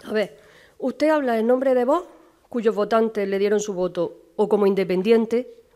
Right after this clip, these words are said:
o como aspirante por otro partido, o en nombre de quién. Porque usted ya ha dicho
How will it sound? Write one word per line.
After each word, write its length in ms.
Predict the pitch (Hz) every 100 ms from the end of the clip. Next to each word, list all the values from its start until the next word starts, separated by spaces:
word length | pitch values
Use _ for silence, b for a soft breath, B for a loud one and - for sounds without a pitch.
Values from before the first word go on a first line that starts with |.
| -
o 120 | 233
como 160 | 220 208
aspirante 540 | 208 220 226 240 254
por 160 | 208 202
otro 160 | 196
partido, 460 | 185 185 247 285 294
o 100 | 214
en 60 | 214
nombre 240 | 240 247
de 160 | 185 160
quién. 240 | 175 165 B B
Porque 220 | 214 202
usted 340 | 196 226 254 - B B B
ya 140 | 220 220
ha 40 |
dicho 500 | 247 254 - 311